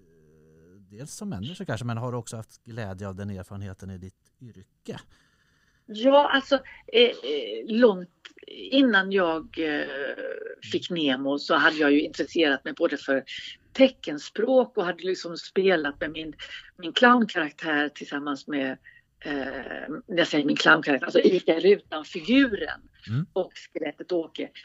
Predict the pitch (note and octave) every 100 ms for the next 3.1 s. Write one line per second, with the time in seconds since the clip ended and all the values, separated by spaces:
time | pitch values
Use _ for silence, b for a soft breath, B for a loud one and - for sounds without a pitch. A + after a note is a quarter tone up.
0 | B - D#3+ G3 A3+ - B3 E3 - E3+
1 | F3 - D3 - - - E3+ D#3+ E3 B
2 | B B - G3+ F#3 D3+ - D3+ C#3+ D3